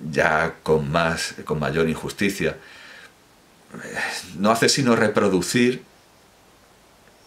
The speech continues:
a las vanguardias cuando se reían de Barrés, de Juan Ramón Jiménez, del propio Juan Ramón Jiménez,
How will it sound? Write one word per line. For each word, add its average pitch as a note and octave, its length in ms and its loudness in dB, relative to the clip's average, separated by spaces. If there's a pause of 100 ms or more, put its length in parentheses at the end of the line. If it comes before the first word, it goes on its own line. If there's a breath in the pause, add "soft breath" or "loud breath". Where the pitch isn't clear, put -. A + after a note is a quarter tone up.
(160)
a - 120 0
las F2+ 160 2
vanguardias G#2+ 600 2
cuando E2+ 220 0
se D#2 160 -2
reían F2+ 440 2
de E2 440 0
Barrés, F2 680 0
de D#2+ 160 0
Juan C2 180 -4
Ramón F2 260 -2
Jiménez, F#2 540 0 (260 loud breath)
del - 100 -8
propio - 300 0
Juan F#2 180 0
Ramón E2+ 260 -2
Jiménez, F2 460 -2